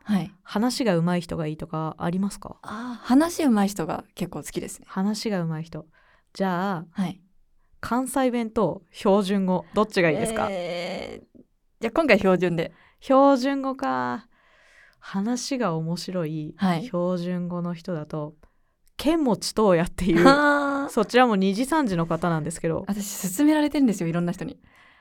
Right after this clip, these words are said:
Speaker 2: 楽しいです。
Speaker 1: <laughs>
Speaker 2: 剣持東也は話が上手い。
Speaker 1: 多分、あなた好きよって。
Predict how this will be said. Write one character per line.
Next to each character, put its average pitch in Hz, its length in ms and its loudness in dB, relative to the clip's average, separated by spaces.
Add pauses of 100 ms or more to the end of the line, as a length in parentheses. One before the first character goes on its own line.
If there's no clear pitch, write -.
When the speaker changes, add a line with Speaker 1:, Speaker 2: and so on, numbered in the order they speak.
(880)
Speaker 2:
楽 294 160 12
し 277 140 8
い 196 40 2
で 165 80 2
す。 - 180 -8 (260)
Speaker 1:
<laughs> - 240 -20
Speaker 2:
剣 277 320 2
持 220 100 2
東 - 320 2
也 175 120 4
は 147 80 -4
話 226 460 0
が 175 100 2
上 165 220 0
手 160 60 -8
い。 - 40 -20 (440)
Speaker 1:
多 254 120 -2
分、 180 280 -2
あ 202 80 2
な 262 100 4
た 269 100 -2
好 - 120 -10
き 247 100 -2
よ 180 120 0
っ - 20 -8
て。 - 260 -20